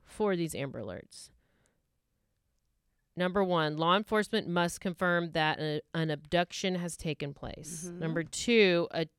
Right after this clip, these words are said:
Speaker 1: the child must be at risk of serious injury or death.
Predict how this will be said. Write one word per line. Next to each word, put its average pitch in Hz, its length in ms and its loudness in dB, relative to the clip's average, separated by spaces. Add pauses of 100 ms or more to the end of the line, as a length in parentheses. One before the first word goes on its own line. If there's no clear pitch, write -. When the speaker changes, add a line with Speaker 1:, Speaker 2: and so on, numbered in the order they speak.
(100)
Speaker 1:
the 175 120 -2
child 196 540 4
must 185 420 -2
be 175 400 -2
at 156 240 -2
risk 180 380 -2
of 143 180 -4
serious 160 680 -4
injury 247 560 0
or 185 240 2
death. 151 680 -4